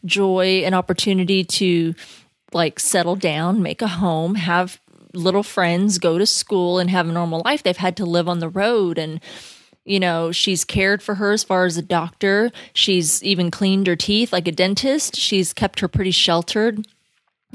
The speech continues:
All of that's not really good stuff, but Annie thought she was doing a good job. She has loved her,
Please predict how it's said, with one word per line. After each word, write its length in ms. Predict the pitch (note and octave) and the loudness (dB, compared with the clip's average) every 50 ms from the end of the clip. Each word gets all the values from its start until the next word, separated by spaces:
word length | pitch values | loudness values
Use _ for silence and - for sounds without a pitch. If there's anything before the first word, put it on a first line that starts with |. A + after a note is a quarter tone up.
| - | -4
All 200 | G3+ G3+ A#3 B3+ | -2 0 2 2
of 120 | C#4+ C4 C4+ | 0 0 0
that's 340 | B3+ A3+ B3+ C#4 - - - | 0 0 0 -2 -4 -2 -2
not 180 | G3+ G3+ - - | -2 -2 0 0
really 200 | G#3+ G#3 G#3 G3+ | 0 0 0 0
good 280 | F3 - G#3 G#3 F#3 - | 0 0 0 0 0 -2
stuff, 640 | - - - - F#3+ F#3+ G#3 E4 G4+ - - - - - - - - - - - _ _ | -2 -2 0 0 2 2 2 2 0 -4 -10 -16 -16 -18 -20 -18 -20 -20 -20 -20 _ _
but 140 | - G3+ - _ _ _ - - | -4 -4 -4 _ _ _ -4 0
Annie 240 | G3+ - F#3+ G3+ A#3+ | 0 0 2 0 -2
thought 240 | A#3+ - G#3+ - - | -2 -2 -2 0 0
she 180 | - - G#3+ G3+ | 0 2 2 2
was 180 | F#3+ F#3+ F3+ | 2 2 0
doing 280 | - G3 F#3 F#3+ F#3+ F#3+ | 0 0 0 2 2 0
a 80 | G3 | 0
good 200 | F#3 - F#3 E3 | 0 0 -2 -2
job. 240 | - - D#3+ F3+ G3 | 0 0 0 2 0
She 160 | - - A3 | 0 -2 -2
has 380 | F3+ F3+ F#3+ G3+ F#3+ F3+ - - | -2 2 2 2 2 2 -2 -4
loved 280 | - D#3+ G3 A#3+ - - | 0 0 0 0 -2 -8
her, 420 | - - F3+ D#3 D#3 D#3+ F#3+ B3 | -4 -2 0 0 2 2 0 0